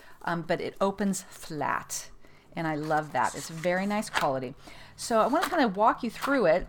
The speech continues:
and, um, I will take some pictures and, um, put 'em in the show notes. So first of all, this starts out with a project checklist, and, um, and it's color coordinated. She's got little colored dots,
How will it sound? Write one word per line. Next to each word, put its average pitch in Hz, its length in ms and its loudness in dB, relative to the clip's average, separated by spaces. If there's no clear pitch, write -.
and, 190 500 4
um, 185 340 2
I 240 140 0
will 302 100 -4
take 285 220 -6
some 202 160 -4
pictures 190 800 -4
and, 196 600 0
um, 170 340 -2
put 262 100 0
'em 240 80 4
in 214 80 4
the 196 60 0
show 165 200 -2
notes. - 360 -6
So 233 160 -2
first 285 260 -2
of 208 80 -2
all, 165 140 0
this 185 100 -10
starts 247 240 -4
out 208 140 -2
with 185 120 -4
a 165 60 -2
project 240 560 -4
checklist, - 720 -4
and, 165 500 -2
um, 170 300 -4
and 185 100 0
it's - 140 -6
color 302 340 0
coordinated. 185 600 -2
She's - 160 -2
got 214 200 -4
little 247 200 -4
colored 208 500 -8
dots, 175 480 -4